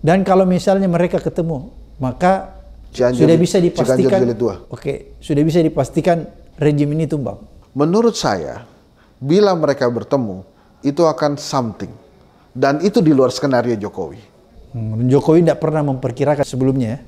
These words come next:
Speaker 2: Saya pun tidak bisa memperkirakan apa jadinya bila Habib Rizik Sihab bertemu dengan Megawati Soekarno Putri. Yang tadinya kanan banget dan kiri banget. Kemudian bersatu demi Indonesia,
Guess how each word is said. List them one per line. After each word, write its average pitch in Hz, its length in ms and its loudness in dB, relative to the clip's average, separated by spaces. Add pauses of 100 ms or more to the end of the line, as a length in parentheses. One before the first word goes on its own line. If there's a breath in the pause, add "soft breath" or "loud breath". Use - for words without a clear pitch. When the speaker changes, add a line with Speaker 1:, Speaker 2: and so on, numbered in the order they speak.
(120)
Speaker 2:
Saya 127 480 0
pun 208 160 -2
tidak 131 240 2
bisa 117 160 -2
memperkirakan 113 800 -4
apa 120 320 -4
jadinya 127 320 -4
bila 127 260 -2
Habib 110 220 -4
Rizik 104 320 -10
Sihab 123 240 -6
bertemu 127 400 -6
dengan 113 160 -8
Megawati 101 480 -8
Soekarno 92 240 -16
Putri. - 320 -20 (560 soft breath)
Yang 127 240 2
tadinya 123 480 -2 (500 loud breath)
kanan 170 400 0
banget 147 240 0 (240)
dan 120 160 -4 (140)
kiri 160 260 -2
banget. 85 400 -14
Kemudian 123 480 -4
bersatu 175 400 0
demi 147 240 4
Indonesia, 147 480 2